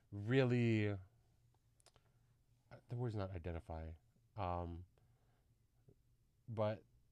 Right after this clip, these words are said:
to, to really, like,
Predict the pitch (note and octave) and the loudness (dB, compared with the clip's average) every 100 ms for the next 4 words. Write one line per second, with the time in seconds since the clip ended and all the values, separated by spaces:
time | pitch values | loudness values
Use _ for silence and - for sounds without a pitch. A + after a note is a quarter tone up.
0 | - C3 A#2 - - A2 G2 G#2+ B2 B2 | -4 0 0 -2 -4 -2 -2 -2 0 2
1 | A#2+ A2 G#2 G2 - _ _ _ _ _ | 4 2 2 0 -4 _ _ _ _ _
2 | _ _ A2 G2+ | _ _ -6 -6